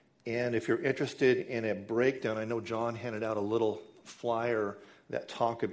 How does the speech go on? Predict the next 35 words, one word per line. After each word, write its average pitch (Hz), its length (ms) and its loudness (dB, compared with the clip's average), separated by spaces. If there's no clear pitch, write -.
talked 120 300 0
about 110 280 0
the 104 100 -8
book 104 280 -2
of 101 80 -2
Revelation 101 580 -2
and, 95 180 -10
and 95 160 -12
broke 117 280 4
it 101 140 -8
down, 104 280 -4
and 95 140 -6
that 107 100 -4
was 101 140 -4
very, 101 320 -4
very 95 240 -4
helpful 107 480 -4
early 101 220 -4
on. 95 240 -4
So 147 140 8
the 127 120 8
two 180 220 4
main 180 260 4
themes 151 260 0
I'm 147 100 0
gonna 131 120 0
talk 131 320 2
about 113 380 4
is, 104 240 2
I - 60 -8
think 190 180 -2
the 165 60 4
book 139 300 6
was 131 160 0
written 151 420 4